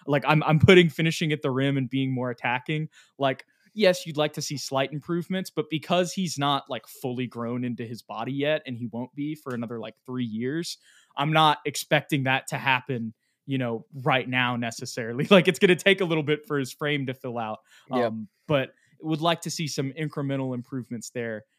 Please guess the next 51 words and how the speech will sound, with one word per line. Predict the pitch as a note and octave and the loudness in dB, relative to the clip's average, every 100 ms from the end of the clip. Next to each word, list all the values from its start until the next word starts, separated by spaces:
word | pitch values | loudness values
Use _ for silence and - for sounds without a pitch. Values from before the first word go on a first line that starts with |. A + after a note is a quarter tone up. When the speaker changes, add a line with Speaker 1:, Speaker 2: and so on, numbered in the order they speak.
| - | -8
Speaker 1:
And, | C#3 C3 | -6 -4
and | D3 C#3+ _ D3 | -4 -6 _ -2
the | D#3 | 0
other | D3 C3+ | 2 -2
point | - C3+ B2 | -4 -4 -4
is | A#2 | -6
it's | C3 - | -10 -8
just | C#3+ C3 | -10 -10
also | - C3 - B2+ | -6 -6 -6 -8
gonna | B2 | -6
be | A2+ A#2 | -6 -8
an | - | -6
overtime | B2 A2+ - A2 A2 _ | -8 -8 -10 -10 -10 _
thing | G#2 G2 | -16 -14
because | G#2+ G#2 | -16 -16
it, | G#2+ _ | -18 _
it | B2 | -16
takes | - B2+ - | -6 -6 -6
time | - A2 G2+ G2 - | -8 -8 -8 -14 -14
to, | A2+ A2 - | -16 -16 -12
to | B2+ | -10
put | C3+ | -8
on | A2+ G#2 | -8 -8
muscle. | G#2+ - - - _ - - | -10 -10 -12 -14 _ -12 2
And | E3 | 6
then | E3+ D#3 | 6 4
defensively, | D3+ G#3+ G#3+ G3 C#3+ C3+ | 4 4 4 4 2 0
he | B2+ E3 | 0 2
doesn't | F3 E3+ D3+ | 0 0 -4
have | C#3 | -4
a | A#2 | -4
bad | A#2 A#2 A#2+ G#2+ | -2 0 0 -4
base | A#2 A#2+ - | -4 -4 -6
at | A#2 | -8
all. | G#2+ A2 G2+ | -4 -4 -6
It's | G2+ - | -10 -10
just, | A#2+ G#2+ - - _ _ _ - | -8 -8 -10 -16 _ _ _ -4
you | C3+ | 0
know, | A#2+ | 0
we | C3 | 0
gotta | B2+ B2 | 0 -2
pick | - D#3 - | 0 -2 0
something | - B2 - A#2+ | -4 -4 -4 -6
here, | A2 A2+ A2 - - - - | -4 -6 -6 -12 -20 -16 0
and, | E3 C3 A#2+ - | 2 2 -2 -4
and | C3+ A#2 A2 - - | -4 -4 -6 -10 -4
that's | B2 - C3+ | -4 -4 -8
where | B2 | -6
he | B2+ | -4
could | C3 A#2+ | -6 -8
improve, | A2+ C3+ A2 | -6 -6 -6